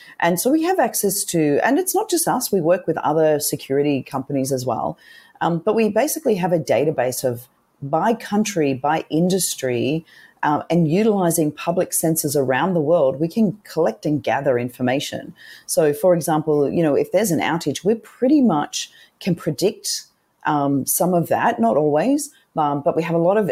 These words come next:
data and information to, if there's an attack, we will see it fairly quickly and report it.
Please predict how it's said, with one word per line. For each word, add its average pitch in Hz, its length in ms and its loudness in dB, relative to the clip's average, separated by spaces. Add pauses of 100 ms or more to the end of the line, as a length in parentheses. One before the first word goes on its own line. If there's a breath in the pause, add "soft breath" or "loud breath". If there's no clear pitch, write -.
data 147 280 2
and 135 100 0
information 135 460 -2
to, 127 320 0 (160)
if 160 160 -2
there's 143 200 2
an 123 100 -2
attack, 123 520 -6
we 151 160 2
will 143 120 2
see 156 240 2
it - 120 -2
fairly 135 240 0
quickly 131 360 -2
and 123 120 -2
report 131 400 0
it. 359 240 -2